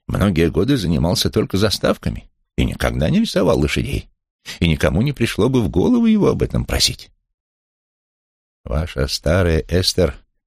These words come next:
смотрела на расплывшиеся от воды наброски лошадей, и никаких умных мыслей ей в голову не приходило.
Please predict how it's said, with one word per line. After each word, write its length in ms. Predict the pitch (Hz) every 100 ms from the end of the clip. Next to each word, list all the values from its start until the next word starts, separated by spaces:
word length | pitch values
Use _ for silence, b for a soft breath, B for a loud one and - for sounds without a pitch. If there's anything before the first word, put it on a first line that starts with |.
| _ _ _ _ _
смотрела 580 | - 50 64 - 92 87
на 160 | 80 73
расплывшиеся 840 | 69 - 80 82 - 71 - 67
от 120 | 69
воды 280 | 65 64 76
наброски 540 | 64 64 76 - -
лошадей, 560 | 71 - 53 69 98 - - _ _ _ _ _ _ _ _ _ _ _ -
и 80 | 58
никаких 720 | 123 185 147 135 85 92 -
умных 380 | 82 67 64 -
мыслей 460 | 82 123 - 110
ей 300 | 95 65 -
в 80 | -
голову 420 | - 60 95 73
не 180 | 78 62
приходило. 720 | - 58 - - - - -